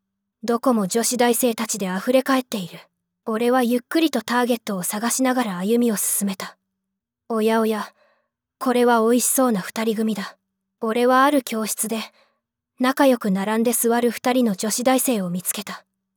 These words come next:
一人は黒髪ロングの清楚系。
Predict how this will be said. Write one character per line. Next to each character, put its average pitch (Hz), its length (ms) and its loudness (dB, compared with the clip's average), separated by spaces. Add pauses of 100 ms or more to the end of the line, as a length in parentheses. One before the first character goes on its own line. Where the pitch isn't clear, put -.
(200)
一 - 260 0
人 277 160 2
は 185 140 -4
黒 233 240 -2
髪 254 280 2
ロ 262 120 4
ン 269 80 0
グ 247 100 0
の 196 100 0
清 208 280 -4
楚 202 140 -4
系。 196 240 -8